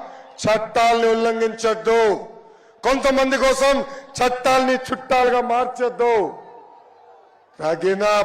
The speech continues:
పరిణామం ఉంటుందని ఈ సభాముఖంగా హెచ్చరిక నేను జారీ చేస్తున్నా.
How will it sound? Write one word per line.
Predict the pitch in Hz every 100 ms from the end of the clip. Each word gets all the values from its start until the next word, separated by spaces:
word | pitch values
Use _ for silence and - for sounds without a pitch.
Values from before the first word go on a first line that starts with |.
| 202
పరిణామం | 196 208 214 214 208 202
ఉంటుందని | 202 208 208 208 220 233 208 - - - -
ఈ | 151 202 196 196
సభాముఖంగా | 196 180 185 196 196 190 185 180 180 160 - - - -
హెచ్చరిక | 202 202 202 196 190 196
నేను | 180 180 175
జారీ | 165 170 175
చేస్తున్నా. | 165 170 160 165 165 160